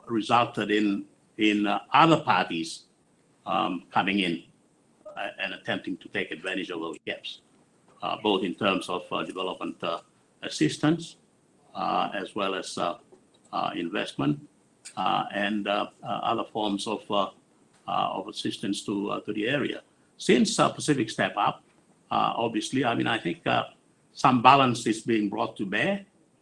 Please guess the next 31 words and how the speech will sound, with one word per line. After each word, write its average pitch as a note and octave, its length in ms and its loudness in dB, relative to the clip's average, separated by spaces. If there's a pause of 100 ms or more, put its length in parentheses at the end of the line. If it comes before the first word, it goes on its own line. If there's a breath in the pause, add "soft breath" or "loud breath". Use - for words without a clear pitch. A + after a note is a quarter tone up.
(300)
and B2 120 0
I C3+ 140 2
think D#3 140 2
the C3+ 80 -2
people D#3+ 300 2
of C3 60 -2
the B2+ 80 -2
Pacific, B2 560 -2
uh, G2+ 220 -2 (560)
are A#2+ 160 0
now, C3 260 4
in B2+ 80 0
the, A#2+ 120 -4 (160)
at - 100 -10
least B2+ 260 -2
for A2 160 -2
Papua, A#2+ 320 0
in, B2+ 160 -6
in A2+ 140 -6
terms A#2 240 -2
of G2+ 100 -8
Papua A#2+ 300 0
New G2 80 -2
Guinea, A2+ 320 -2 (640)
uh, - 220 -6
are A#2 120 4
now B2+ 360 6
beginning A#2 340 0
to A#2+ 80 0
appreciate A2+ 560 0
again A#2+ 460 0